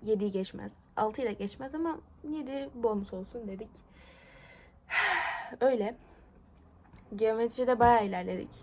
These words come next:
Yani çok saçma bir şekilde ilerliyorum. Çok karmaşık ilerliyorum ama iyi oluyor. Oradan buradan soru yapabiliyorum en azından.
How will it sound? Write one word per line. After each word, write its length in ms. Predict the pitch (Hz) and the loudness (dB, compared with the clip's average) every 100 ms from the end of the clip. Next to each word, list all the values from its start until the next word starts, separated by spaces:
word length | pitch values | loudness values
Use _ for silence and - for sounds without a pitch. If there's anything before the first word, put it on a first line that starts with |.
| - | -6
Yani 240 | 196 214 | -4 0
çok 240 | 269 277 | 0 0
saçma 340 | - 277 294 302 | 8 8 8 2
bir 60 | |
şekilde 300 | 302 294 302 | 2 0 2
ilerliyorum. 680 | 349 320 233 208 208 196 208 - | 4 6 6 4 0 0 -4 0
Çok 200 | 269 269 | 0 4
karmaşık 460 | 269 254 277 - | 4 4 0 -4
ilerliyorum 420 | 262 220 208 254 294 | 0 0 0 -2 0
ama 140 | 320 | 2
iyi 220 | 330 320 | 4 6
oluyor. 380 | 277 214 202 - - - - - - 247 | 4 4 0 -2 -8 -12 -12 -18 -2 8
Oradan 360 | 269 262 247 | 8 8 4
buradan 220 | 233 240 | 0 -2
soru 220 | 240 240 214 | -2 -2 -2
yapabiliyorum 560 | 214 220 208 208 202 | -2 -4 -6 -6 -6
en 100 | 208 | -8
azından. 480 | 208 - 214 262 311 | -10 -12 -10 -8 -10